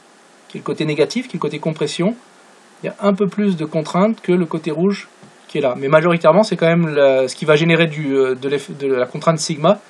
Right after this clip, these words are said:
c'est la flexion. Vous voyez que la, la différence apportée par la, par le poids là, de, de la caténaire qui tire vers le bas,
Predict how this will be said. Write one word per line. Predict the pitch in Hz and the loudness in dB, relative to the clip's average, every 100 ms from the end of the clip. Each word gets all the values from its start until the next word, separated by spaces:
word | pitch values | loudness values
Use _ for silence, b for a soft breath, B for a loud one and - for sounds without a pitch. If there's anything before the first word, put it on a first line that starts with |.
| b b - | b b -6
c'est | - | 0
la | 170 | 0
flexion. | - 165 - 127 | 0 -4 -4 -6
Vous | - 127 | -8 -8
voyez | 131 156 | -8 -6
que | 143 | -2
la, | 127 120 117 B B B - | 0 2 -2 B B B -6
la | 135 | -6
différence | 151 175 165 170 156 | -2 2 4 4 2
apportée | 156 151 180 | -2 -2 -2
par | 165 147 | 2 2
la, | 139 131 123 113 117 B B B B _ | 4 4 4 4 0 B B B B _
par | - | -6
le | 135 | -4
poids | 131 - 165 | -6 2 4
là, | 147 127 | 4 2
de, | 123 123 127 | -2 -6 -6
de | |
la | 143 | -6
caténaire | 135 143 147 143 | -6 -6 -6 -8
qui | - | -8
tire | - 135 | -4 -2
vers | 123 | -2
le | 127 | 0
bas, | 147 | 0